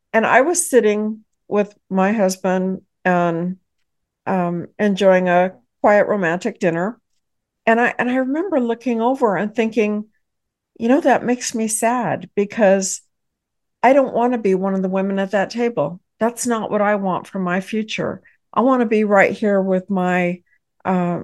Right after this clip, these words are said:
my biggest supporter and my biggest fan in my life. And,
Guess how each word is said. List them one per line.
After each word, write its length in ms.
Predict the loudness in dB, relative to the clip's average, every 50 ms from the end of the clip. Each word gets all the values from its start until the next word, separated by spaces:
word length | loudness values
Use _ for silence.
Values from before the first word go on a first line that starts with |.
| -10 _ -4
my 160 | 0 0 0
biggest 420 | 4 4 4 4 4 2 0 0
supporter 720 | -4 -4 -4 -2 0 2 2 2 2 2 2 0 0 -2 -2 -4
and 160 | -4 -2 -2
my 140 | -2 -2 0
biggest 420 | 0 0 0 -2 -4 -4 -4 -2
fan 280 | 0 0 0 0 -2 -2
in 100 | -4 -4
my 160 | -4 -2 0
life. 420 | 0 2 2 2 0 -2 -4 -8 _ _ _ _ _ _ _ _ _ -4
And, 320 | -2 -2 0 -2 -4 -6